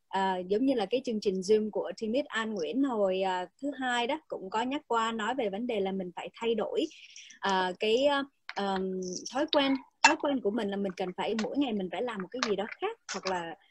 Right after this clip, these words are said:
làm một cái gì đó mà mình phải làm mỗi ngày để mà mình đạt được cái kết quả cao. Thì chị có thể chia sẻ một vài điều, à, mà chị đã làm để thay đổi cái thói quen của mình?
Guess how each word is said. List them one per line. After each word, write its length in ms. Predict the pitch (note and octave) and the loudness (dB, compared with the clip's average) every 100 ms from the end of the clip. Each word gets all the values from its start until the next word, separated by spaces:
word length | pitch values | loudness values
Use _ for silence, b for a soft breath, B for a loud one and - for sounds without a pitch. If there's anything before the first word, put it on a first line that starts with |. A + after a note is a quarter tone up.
| _ G3+ | _ 0
làm 180 | G3+ | 0
một 60 | F3+ | 2
cái 100 | D4 | 2
gì 180 | C#4 A3+ | 4 4
đó 440 | G#3 G3+ B3+ F4+ - | 4 6 4 2 0
mà 120 | A3+ | 0
mình 160 | G#3 G3 | 2 2
phải 120 | F#3 | 4
làm 320 | B3 A3+ G3+ G3 | 6 4 4 0
mỗi 220 | - D#4 | 4 6
ngày 300 | D4+ A#3+ G3+ | 8 6 2
để 160 | - C4 | 0 -2
mà 60 | |
mình 160 | A3+ G3 | -2 -2
đạt 160 | F3+ F3+ | -4 -2
được 60 | |
cái 100 | C4 C#4 | -2 -2
kết 100 | E4 | -2
quả 140 | - E3+ | 0 2
cao. 280 | A#3+ A#3 A#3 b b G#3 G#3 | 4 4 2 b b 0 6
Thì 140 | A#3+ A3+ | 4 8
chị 100 | A#3 | 6
có 60 | |
thể 180 | D#4 F#3 F#3+ | 8 4 4
chia 140 | C4+ C4 | 0 2
sẻ 120 | F3 | 0
một 180 | A#3 A#3 F#3 - | 2 0 -4 0
vài 280 | G#3+ G3 G3 | 2 4 4
điều, 440 | G3+ G3+ G3 F#3 - _ - | 6 6 6 2 -4 _ -4
à, 220 | G3 G3 | 0 2
mà 140 | G3 F#3+ | 2 0
chị 160 | - D#3 | -4 -4
đã 200 | E3+ A#2+ | -2 2
làm 400 | G4+ A#3+ G3 F#3 | 4 4 2 0
để 140 | F#3+ G#3 | 0 0
thay 140 | B3 | 0
đổi 120 | B3 B3+ | 0 -2
cái 100 | C#4 | -2
thói 180 | C#4 D4 | -2 0
quen 180 | B3+ G#3+ | -2 0
của 100 | A#3 | 0
mình? 180 | A#3 | 0